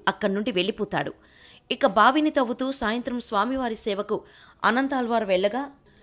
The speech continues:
స్వామివారి గడ్డం దగ్గర నుండి రక్తం కారటం చూసి "నేను గుణపాన్ని విసిరింది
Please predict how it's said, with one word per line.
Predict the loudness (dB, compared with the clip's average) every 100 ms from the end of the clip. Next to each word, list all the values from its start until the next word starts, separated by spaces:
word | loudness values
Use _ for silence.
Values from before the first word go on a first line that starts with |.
| -20 -12
స్వామివారి | 2 6 6 6 0 -2 2 4
గడ్డం | 4 2 0
దగ్గర | 0 -2
నుండి | -2 -2 0
రక్తం | 0 -2 -6
కారటం | -2 -2 -2 -4 -6
చూసి | -4 -4 -6 _ _ _ _
"నేను | 2 4 4
గుణపాన్ని | 2 2 4 2 2
విసిరింది | 0 -2 -2 0 -2